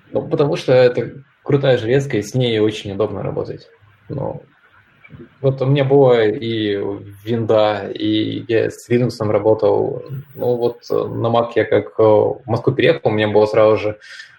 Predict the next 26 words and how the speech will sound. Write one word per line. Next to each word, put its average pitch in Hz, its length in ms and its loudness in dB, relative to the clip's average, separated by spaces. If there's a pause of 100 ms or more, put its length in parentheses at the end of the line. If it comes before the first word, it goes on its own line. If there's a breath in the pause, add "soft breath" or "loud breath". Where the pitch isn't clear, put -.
(280 loud breath)
э, - 40 -6 (140)
меня 110 200 0
сразу 110 220 2
же - 60 -14
подсадили 110 360 0
на 107 40 2
Mac, 135 340 0
и 110 240 -2
вот 107 240 0
с - 220 -8
этого 131 240 4
времени 127 300 4
не 113 120 -2
хочется 117 360 0
связать, 123 540 0
там, - 320 -10 (300)
даже 120 340 2
тупо 131 320 0
шрифты - 440 -2
другие. 107 400 -2
И - 140 -10
ты 120 380 -2
вот 120 180 -2 (320)
привыкаешь 143 500 4
к - 80 -6
этому 110 440 -2